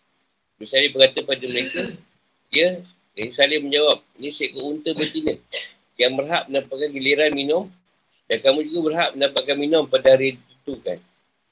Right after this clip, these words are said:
Al-Syuara seratus lima puluh lima. Allah Subhanahu Wa Taala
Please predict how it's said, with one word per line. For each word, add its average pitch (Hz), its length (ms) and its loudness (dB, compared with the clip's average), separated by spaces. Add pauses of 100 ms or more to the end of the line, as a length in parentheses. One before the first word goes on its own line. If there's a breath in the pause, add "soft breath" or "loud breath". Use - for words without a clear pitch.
(200)
Al-Syuara 120 480 2 (320)
seratus 107 160 -10
lima 113 160 -6
puluh 110 160 -4
lima. 90 120 -8 (2000)
Allah 113 120 -12
Subhanahu 127 160 4
Wa 113 40 -6
Taala 143 160 6